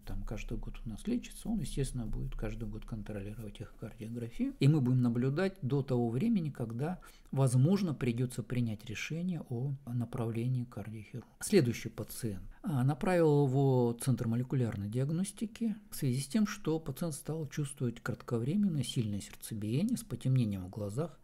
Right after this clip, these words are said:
А проблема в том, что он профессиональный водитель. Причём раньше такие эпизоды были у него с две тысячи седьмого года, но в две тысячи одиннадцатом году была проведена катетерная абляция, после которой приступы сердцебиения исчезли.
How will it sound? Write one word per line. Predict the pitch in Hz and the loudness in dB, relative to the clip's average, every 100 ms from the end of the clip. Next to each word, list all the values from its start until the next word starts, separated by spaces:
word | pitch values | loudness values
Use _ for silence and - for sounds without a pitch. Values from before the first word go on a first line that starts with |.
| 269 | -6
А | 117 113 | -4 -2
проблема | 127 127 151 135 | 0 2 2 2
в | - | 2
том, | 175 | 0
что | 202 147 | 2 0
он | 143 | 0
профессиональный | - - 151 147 | 0 -2 0 0
водитель. | 156 127 98 - | -2 -6 -8 -2
Причём | 127 127 - 151 127 - | -2 0 4 6 6 6
раньше | 135 180 208 - | 6 8 8 4
такие | - 120 - 170 | 2 0 4 2
эпизоды | 196 123 113 147 160 180 | 4 2 4 2 2 0
были | 151 180 117 | 2 4 4
у | 107 | 4
него | 104 98 95 104 - - - | 2 0 -2 -6 -8 -12 -8
с | 123 113 | -6 0
две | 127 | 0
тысячи | 131 127 113 | 2 0 0
седьмого | 104 120 113 117 104 | -4 -2 -2 0 -2
года, | 120 196 170 165 147 - - | 0 2 2 2 0 -6 -8
но | 113 127 127 139 127 | -6 0 4 4 4
в | 113 - | 0 0
две | 127 | 0
тысячи | 127 139 - | 0 -4 0
одиннадцатом | 131 190 226 220 123 117 | 2 6 4 4 0 2
году | 120 131 107 98 - - - - | 2 2 -2 -6 -10 -18 -14 0
была | 123 - | 2 2
проведена | 120 127 139 117 | 2 4 4 2
катетерная | 127 123 135 - 101 117 131 | 0 2 0 0 -2 0 0
абляция, | 127 117 98 - 143 | 2 2 0 -2 -4
после | - 123 - 107 | -2 -2 -2 -4
которой | 104 - 135 185 | -6 0 2 2
приступы | 208 131 - 156 147 | 2 0 0 -2 -4
сердцебиения | - - - 104 117 131 131 | -4 -6 -2 0 2 2 2
исчезли. | 127 - 98 | -2 -6 -8